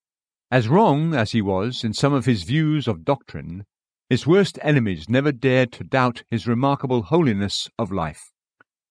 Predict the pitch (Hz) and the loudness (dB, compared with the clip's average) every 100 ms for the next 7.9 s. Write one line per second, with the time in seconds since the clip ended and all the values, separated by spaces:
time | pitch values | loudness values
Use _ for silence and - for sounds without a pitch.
0 | _ _ 139 175 277 175 127 98 87 80 | _ _ 2 4 4 4 2 0 -4 -6
1 | - 117 143 135 90 78 - - _ _ | -4 -2 2 2 0 -6 -14 -20 _ _
2 | 117 139 190 - 190 175 120 127 131 107 | -2 2 2 2 0 2 0 0 0 0
3 | 98 104 104 _ 107 123 117 - 147 120 | 0 0 -2 _ -2 0 -2 -4 0 0
4 | 90 87 _ 107 113 110 110 - 107 101 | 0 -4 _ -2 0 0 -2 -4 -4 -6
5 | 85 87 80 - - - _ _ _ _ | -6 -10 -10 -6 -6 -8 _ _ _ _
6 | _ _ _ _ - 127 139 180 151 135 | _ _ _ _ -2 0 2 4 4 4
7 | 147 147 - 113 104 131 - 175 175 | 4 2 2 0 2 0 0 -2 -4